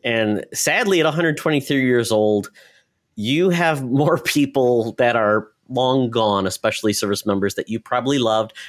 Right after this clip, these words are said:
and supported. So, uh, I know at this weekend, it's very, it's very sad weekend for you, and you're, and you're, you are remembering many military members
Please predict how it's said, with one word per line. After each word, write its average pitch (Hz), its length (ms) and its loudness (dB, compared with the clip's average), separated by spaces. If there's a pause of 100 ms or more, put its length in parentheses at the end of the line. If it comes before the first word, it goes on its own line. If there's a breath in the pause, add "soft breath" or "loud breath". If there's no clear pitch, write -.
and 120 100 -4
supported. 98 540 -2
So, 98 360 0 (280 loud breath)
uh, 104 180 -2
I 113 120 -2
know 110 200 2
at 110 100 0
this - 200 -4
weekend, 101 260 -2
it's 98 120 -4
very, 226 240 0
it's 180 100 -2
very 185 380 0
sad 127 320 0
weekend 113 280 -2
for 113 120 -2
you, 107 160 2
and 110 100 2
you're, 107 140 2 (120)
and 123 140 2
you're, 120 140 4
you 117 220 0
are 113 140 2
remembering 104 460 0
many 113 300 2
military 101 360 0
members 92 400 -2